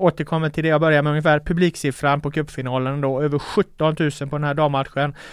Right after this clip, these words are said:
Eh, det var häftigt. Eh, faktiskt det bästa nationaldagsfirandet jag har varit på <laughs> denna i övrigt ganska menlösa högtid.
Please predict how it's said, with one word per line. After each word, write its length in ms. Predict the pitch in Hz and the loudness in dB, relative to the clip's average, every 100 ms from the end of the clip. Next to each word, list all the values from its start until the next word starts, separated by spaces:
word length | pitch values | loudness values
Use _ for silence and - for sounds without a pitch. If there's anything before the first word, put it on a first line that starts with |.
| - - - | -18 -16 -2
Eh, 220 | 135 135 | 2 4
det 100 | 139 | 4
var 100 | 143 | 4
häftigt. 480 | 151 - 131 135 - | 2 0 -4 -4 -4
Eh, 180 | 151 151 | -2 -2
faktiskt 360 | 151 180 160 151 | 0 0 -2 -2
det 80 | |
bästa 480 | 151 170 - 135 127 | 0 0 -2 -2 -2
nationaldagsfirandet 2250 | 143 147 147 151 - 147 160 139 95 107 101 104 - - - 147 101 104 110 110 143 156 - - | 0 2 0 0 -6 -4 -2 -2 -2 -2 -2 -6 -14 -14 -8 -8 -6 -6 -6 -4 -6 -6 -12 -12
jag 220 | 147 147 | -6 -4
har 100 | 117 | -2
varit 340 | 123 127 90 - | 0 -2 -2 -4
på 240 | 123 110 | -2 -2
<laughs> 20 | |
denna 360 | - 135 123 120 | -4 -4 -2 -2
i 80 | 131 | 0
övrigt 300 | 127 104 107 | 0 -2 -8
ganska 500 | 107 123 117 - 87 | -6 -6 -6 -6 -8
menlösa 680 | 131 127 127 104 95 92 82 - | -6 -4 -4 -4 -6 -8 -8 0
högtid. 760 | 175 147 95 - 220 165 85 | 4 4 2 4 6 4 0